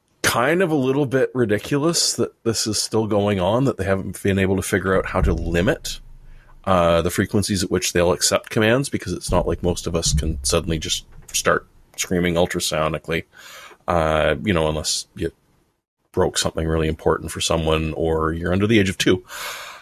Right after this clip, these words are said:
But yeah, it, it's just a new one. Uh, they're working on patching it.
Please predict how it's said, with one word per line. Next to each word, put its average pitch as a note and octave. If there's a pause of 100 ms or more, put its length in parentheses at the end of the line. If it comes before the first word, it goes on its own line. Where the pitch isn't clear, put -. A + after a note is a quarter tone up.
(960)
But D3+
yeah, D3+
it, D3
it's C#3+
just -
a E3+
new D3
one. C3+
Uh, A2+
they're A2+
working A2+
on A2+
patching G#2
it. -